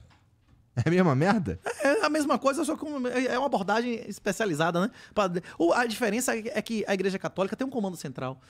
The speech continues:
Speaker 2: Pra você infiltrar e subverter
Speaker 1: Ah.
Speaker 2: é mais difícil do que milhões de igrejas que você pode criar uma com cinco pessoas aqui.
Speaker 1: Verdade.
Speaker 2: Como é que você vai entrar em nossa igreja, não é isso? Como é que você vai
Speaker 1: Verdade.
Speaker 2: tomar a igreja de Edir Macedo?
Speaker 1: Com arma.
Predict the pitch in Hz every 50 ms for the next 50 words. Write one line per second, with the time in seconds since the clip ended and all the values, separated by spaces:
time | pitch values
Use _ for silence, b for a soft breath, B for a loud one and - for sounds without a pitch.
0 | b b b 226 240 254 - 254 233 - - 170 - 175 175 170 - 170 165 170
1 | - 151 - 175 175 175 180 170 156 147 - - 170 - - 208 220 - 240 226
2 | 202 139 131 160 262 262 196 196 226 220 180 190 147 160 175 185 202 - - 226
3 | - 226 220 - 214 208 185 190 214 208 240 240 269 262 - 233 175 170 190 170
4 | 165 92 104 104 101 107 92 80 80 - 311 294 269 277 240 196 214 214 214 202
5 | 196 - 196 160 170 175 175 190 185 202 240 - - - _ _ _ _ _ _
6 | _ _ _ _ _ _ _ - - 330 - - 311 - 320 247 233 233 214 208
7 | 208 208 190 196 185 190 180 160 - - 165 165 165 b b b b b _ -
8 | - _ _ _ _ _ _ _ _ _ _ _ _ _ _ _ _ _ _ _
9 | _ _ _ _ _ _ _ _ _ _ _ _ _ _ _ _ - B B B
10 | B B B B B B B - - 101 85 76 80 87 73 67 76 78 87 85